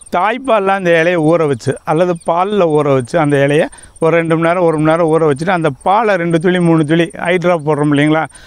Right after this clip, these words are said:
அதே மாதிரி போட்டோம் அப்படின்னா நிச்சயம் அந்த கண்ணில் ஏற்படக்கூடிய கோளாறுகளெல்லாம் சரி பண்ணக்கூடிய தன்மை அதுக்கு இருக்குது. அது கூட அதுவும் நீங்க தெரிஞ்சுக்கங்க. வீட்ல சும்மா, ஆ, பொம்மை மாதிரி அதை வளர்த்து வச்சுட்டு கோயிலுக்கு மட்டும் பூஜைக்கிறதுக்கு மட்டும் பிடிங்கிட்டு போயிட்டுருக்கீங்க. இன்றைக்கி அது ஒரு மூலிகைங்கிற விஷயத்தை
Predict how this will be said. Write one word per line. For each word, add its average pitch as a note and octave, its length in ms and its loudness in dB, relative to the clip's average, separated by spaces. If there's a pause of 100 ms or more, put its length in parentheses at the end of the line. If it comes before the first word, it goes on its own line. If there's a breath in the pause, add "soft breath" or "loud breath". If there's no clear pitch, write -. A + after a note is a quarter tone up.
(260 loud breath)
அதே F#3+ 140 0 (100)
மாதிரி F#3+ 200 0
போட்டோம் F3 280 0
அப்படின்னா C#3+ 280 -2 (1300 loud breath)
நிச்சயம் A3 300 0
அந்த F#3 200 0
கண்ணில் F#3 240 0
ஏற்படக்கூடிய D#3 480 0 (100)
கோளாறுகளெல்லாம் D3+ 560 0 (160)
சரி E3 220 -4
பண்ணக்கூடிய C#3 360 0 (100)
தன்மை C3+ 240 -2
அதுக்கு A#2+ 200 -2
இருக்குது. A#2+ 240 -4 (360 loud breath)
அது D3+ 180 -2
கூட F3+ 180 0
அதுவும் G3 280 -2
நீங்க F3+ 200 2
தெரிஞ்சுக்கங்க. E3+ 480 0
வீட்ல F3 300 2
சும்மா, E3 240 2 (520 loud breath)
ஆ, D3 120 0 (100)
பொம்மை E3 240 0
மாதிரி E3 220 2
அதை D#3 140 0
வளர்த்து D#3 220 0
வச்சுட்டு C#3+ 300 -2
கோயிலுக்கு D#3 320 2
மட்டும் C#3+ 400 0 (300)
பூஜைக்கிறதுக்கு C#3+ 460 0
மட்டும் C#3+ 220 -2
பிடிங்கிட்டு C#3+ 280 0
போயிட்டுருக்கீங்க. B2+ 520 -2 (400 loud breath)
இன்றைக்கி D#3 240 0
அது D#3 120 2
ஒரு D3 120 0
மூலிகைங்கிற F#3 460 2
விஷயத்தை D3+ 320 -2